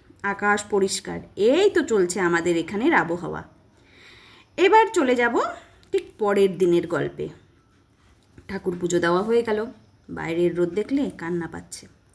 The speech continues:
একেতেই কয়েকদিন যাবৎ শরীর এত খারাপ যাচ্ছে। পরবর্তী কাজের এনার্জি নেওয়ার জন্য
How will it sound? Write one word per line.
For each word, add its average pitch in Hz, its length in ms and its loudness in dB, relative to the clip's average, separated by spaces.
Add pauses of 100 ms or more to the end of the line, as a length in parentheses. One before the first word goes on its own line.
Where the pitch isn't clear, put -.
(420)
একেতেই 220 600 0 (120)
কয়েকদিন 208 460 0
যাবৎ 202 380 -2
শরীর 208 360 -2 (240)
এত - 420 -12 (120)
খারাপ 208 320 -4
যাচ্ছে। 180 500 -4 (760)
পরবর্তী 208 380 -4
কাজের 196 280 -2
এনার্জি 185 480 -2 (420)
নেওয়ার 175 300 2
জন্য 180 220 -4